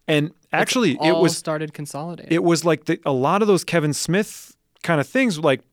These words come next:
Speaker 1: proved to be very popular, not only with people that loved the kind of, like,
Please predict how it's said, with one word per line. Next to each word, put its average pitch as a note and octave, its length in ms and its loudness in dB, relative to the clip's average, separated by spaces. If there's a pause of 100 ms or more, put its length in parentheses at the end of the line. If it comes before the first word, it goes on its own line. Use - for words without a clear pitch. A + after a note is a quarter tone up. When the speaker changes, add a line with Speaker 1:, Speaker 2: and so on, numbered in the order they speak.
(120)
Speaker 1:
proved G3 280 0
to F3 60 -6
be E3 80 0
very C3+ 240 2
popular, B2 600 -4
not C#3 260 -2
only G3+ 240 2
with D#3 160 0
people D3 260 -2
that B2 140 -2
loved B2 360 0
the A#2+ 120 -4
kind A#2 240 -4
of, A2 180 -2
like, A2 340 -4